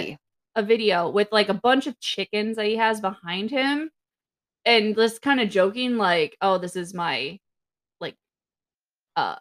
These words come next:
Speaker 2: my army or whatever
Speaker 1: Yeah.
Speaker 2: kinda thing."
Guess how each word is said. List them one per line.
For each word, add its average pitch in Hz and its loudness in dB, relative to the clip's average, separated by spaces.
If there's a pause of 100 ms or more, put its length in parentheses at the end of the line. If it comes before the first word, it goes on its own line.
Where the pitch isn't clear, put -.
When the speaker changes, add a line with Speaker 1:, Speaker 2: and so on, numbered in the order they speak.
(920)
Speaker 2:
my 185 -4
army 190 -2
or 220 0
whatever 240 4
Speaker 1:
Yeah. 247 8
Speaker 2:
kinda 339 4
thing." 392 0